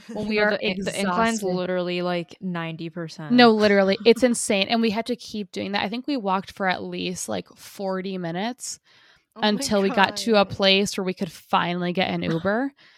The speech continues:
Speaker 1: And we were looking on the, on, like, the subreddit. There were people who walked, like, for three hours
Speaker 3: Oh my
Speaker 1: after.
Speaker 3: God.
Speaker 1: Yeah. This, like, I just cannot believe,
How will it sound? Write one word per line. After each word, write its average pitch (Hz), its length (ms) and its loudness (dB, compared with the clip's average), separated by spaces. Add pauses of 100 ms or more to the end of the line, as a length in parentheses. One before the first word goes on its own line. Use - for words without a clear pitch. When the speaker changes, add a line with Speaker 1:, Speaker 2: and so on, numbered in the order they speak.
(360)
Speaker 1:
And 214 340 2
we 240 80 4
were 247 80 8
looking 233 280 2
on 185 120 0
the, 170 380 2
on, 185 180 0
like, 180 140 -4
the 185 60 -8
subreddit. 185 360 0
There 196 120 2
were 202 60 4
people 226 220 2
who 190 80 2
walked, 175 300 0
like, 180 120 -6
for 180 140 -6
three 170 300 -4
hours - 680 -2
Speaker 3:
Oh - 40 -6
my 104 80 2
Speaker 1:
after. 208 400 -4
Speaker 3:
God. 185 680 -8
Speaker 1:
Yeah. 196 400 6
This, 220 320 2
like, 277 220 -6 (320)
I 208 160 0
just 262 220 -4 (180)
cannot 220 480 -8
believe, 202 580 -6